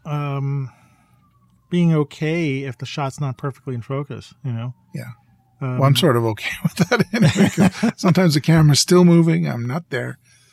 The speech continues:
Speaker 1: Yeah, I know.
Speaker 2: You're
Speaker 1: Well, we
Speaker 2: pointing
Speaker 1: get
Speaker 2: at the
Speaker 1: so s-
Speaker 2: ground. You're pointing at this. What,
Speaker 1: Yeah.
Speaker 2: what are you trying to say here, Ward?
Speaker 1: Yeah. Well, we get so
Speaker 2: Yeah.
Speaker 1: stuck on, like, there's a sharp and whatnot and really trying to, to, to break out of that. And, like,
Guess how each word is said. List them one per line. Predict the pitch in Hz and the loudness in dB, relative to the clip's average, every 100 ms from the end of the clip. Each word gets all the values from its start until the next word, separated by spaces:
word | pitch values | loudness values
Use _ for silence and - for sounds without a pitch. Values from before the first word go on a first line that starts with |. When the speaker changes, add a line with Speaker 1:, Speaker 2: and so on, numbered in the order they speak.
| _ | _
Speaker 1:
Yeah, | 185 220 | 2 4
I | 196 | 6
know. | 220 | 4
Speaker 2:
You're | |
Speaker 1:
Well, | 190 | 4
we | 165 | 6
Speaker 2:
pointing | 156 | 6
Speaker 1:
get | 135 | 4
Speaker 2:
at | |
the | 131 | 2
Speaker 1:
so | 180 | 4
s- | |
Speaker 2:
ground. | 147 196 240 214 | 6 6 6 6
You're | 139 | 4
pointing | - 156 139 | 4 4 4
at | - | 0
this. | 131 | -8
What, | 160 180 190 | 0 0 2
Speaker 1:
Yeah. | 185 170 143 | 0 0 0
Speaker 2:
what | 220 233 254 | -4 -4 -4
are | |
you | 240 | -4
trying | - 220 | -2 -4
to | |
say | 214 240 202 | -4 -4 -4
here, | 151 | -4
Ward? | - 175 180 - | -6 -10 -10 -8
Speaker 1:
Yeah. | 156 135 123 - | -6 -6 -8 -6
Well, | 175 | -2
we | 185 | 0
get | 190 | 0
so | 185 | 0
Speaker 2:
Yeah. | 175 | -4
Speaker 1:
stuck | 131 170 170 | -2 -2 -2
on, | 143 | -2
like, | 131 | -2
there's | 131 123 | -6 -8
a | 127 | -8
sharp | - 156 127 - - | -6 -4 -4 -6 -6
and | 143 | -6
whatnot | 131 139 127 | -4 -8 -10
and | 147 135 131 | -8 -8 -6
really | 143 135 131 | -8 -8 -10
trying | - 131 | -10 -10
to, | 120 113 156 147 - | -10 -14 -20 -20 -16
to, | 139 120 | -16 -14
to | - | -12
break | 123 135 127 | -10 -8 -8
out | 131 131 | -8 -8
of | 123 | -8
that. | 117 117 | -10 -12
And, | 123 | -14
like, | 117 | -16